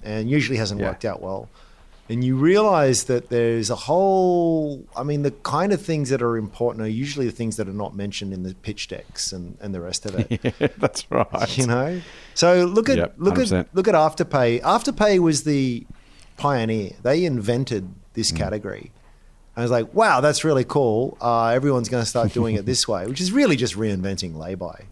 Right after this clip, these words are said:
Speaker 1: frankly.
Speaker 2: Yeah.
Speaker 1: Um, <laughs> this is all they did. Um,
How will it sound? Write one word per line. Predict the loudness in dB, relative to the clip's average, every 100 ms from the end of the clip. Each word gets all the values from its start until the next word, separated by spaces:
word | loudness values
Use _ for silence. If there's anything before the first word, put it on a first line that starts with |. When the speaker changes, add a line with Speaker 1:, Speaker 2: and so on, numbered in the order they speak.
| -14
Speaker 1:
frankly. | -10 -10 -10 -16 -18 -20 -20 -20 -8
Speaker 2:
Yeah. | -2 0 2
Speaker 1:
Um, | 2
<laughs> | 2
this | 2 2
is | 0
all | -2
they | -6 -6
did. | -6 -8 -10 -20 -20 -20 -20 -12
Um, | -2 0 0 -2